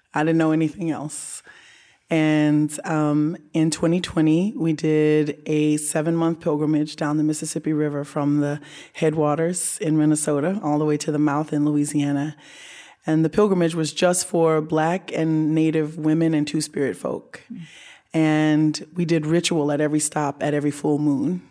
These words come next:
Speaker 1: So it was only indigenous African language and indigenous Turtle Island languages that were spoken in ritual, um, or ceremony, uh, that was done. And some things you didn't get to see, right? Some ritual is
Speaker 2: Right.
Speaker 1: not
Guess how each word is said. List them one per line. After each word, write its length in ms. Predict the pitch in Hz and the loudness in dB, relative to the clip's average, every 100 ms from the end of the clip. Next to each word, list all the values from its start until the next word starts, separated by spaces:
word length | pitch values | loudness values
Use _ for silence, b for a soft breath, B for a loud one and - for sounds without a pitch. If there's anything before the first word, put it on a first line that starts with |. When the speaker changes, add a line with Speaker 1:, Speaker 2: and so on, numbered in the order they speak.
| b b b - | b b b -12
Speaker 1:
So 280 | - 156 147 | -2 0 0
it 40 | |
was 180 | 151 147 - | 0 -2 0
only 800 | 160 165 165 160 151 147 147 - - | 2 2 2 2 2 2 -2 -10 -2
indigenous 600 | 156 151 156 156 147 147 | 0 0 0 2 2 0
African 540 | 147 151 156 160 151 | -4 -4 -4 -2 -2
language 400 | 147 143 143 143 | 0 0 -2 -2
and 140 | 147 | 0
indigenous 600 | 151 151 147 147 147 143 | 0 0 -2 -2 -2 -2
Turtle 280 | - 156 151 | -4 -2 -2
Island 380 | 139 147 151 147 | -2 -2 0 0
languages 540 | 143 151 143 151 143 | 2 2 0 -2 -6
that 160 | - - | -6 -4
were 80 | 143 | -4
spoken 420 | - 151 147 156 | -2 -4 0 -2
in 120 | 151 | 0
ritual, 500 | 151 156 - - 170 B B B B B | -4 -4 -4 -4 -6 B B B B B
um, 200 | 151 143 | -4 -2
or 100 | 151 | -2
ceremony, 840 | 151 - 151 147 147 147 151 151 b b b _ | -2 0 0 0 0 0 -2 -4 b b b _
uh, 120 | 156 | -6
that 180 | 147 151 | -4 -4
was 140 | 156 151 | -6 -4
done. 300 | 156 147 170 | -2 0 0
And 140 | 165 | 0
some 200 | 190 185 | 2 2
things 220 | 180 170 | 2 2
you 80 | 175 | 0
didn't 200 | 165 160 | 0 0
get 120 | 160 - | 0 -4
to 80 | |
see, 340 | - 196 175 147 - | -6 -4 -4 -6 -4
right? 200 | 165 156 | -4 -2
Some 240 | 170 165 | 0 2
ritual 520 | 165 165 156 151 151 | 0 0 0 2 0
is 140 | 151 156 | -2 -2
Speaker 2:
Right. 60 | |
Speaker 1:
not 240 | 160 151 | 0 0